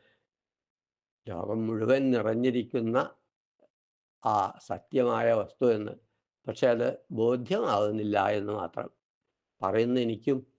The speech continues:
കേൾക്കുന്ന നിങ്ങൾക്കും ബോധ്യമാവില്ല. ആദ്യം ശ്രമിച്ചു നോക്കുക, മനസ്സിലാക്കാൻ, ഇതാണ്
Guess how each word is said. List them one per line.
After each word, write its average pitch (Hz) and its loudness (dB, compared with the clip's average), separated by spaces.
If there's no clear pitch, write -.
കേൾക്കുന്ന 113 0
നിങ്ങൾക്കും 113 -4
ബോധ്യമാവില്ല. 113 -2
ആദ്യം 107 0
ശ്രമിച്ചു 98 -8
നോക്കുക, 127 -4
മനസ്സിലാക്കാൻ, 139 -2
ഇതാണ് 139 0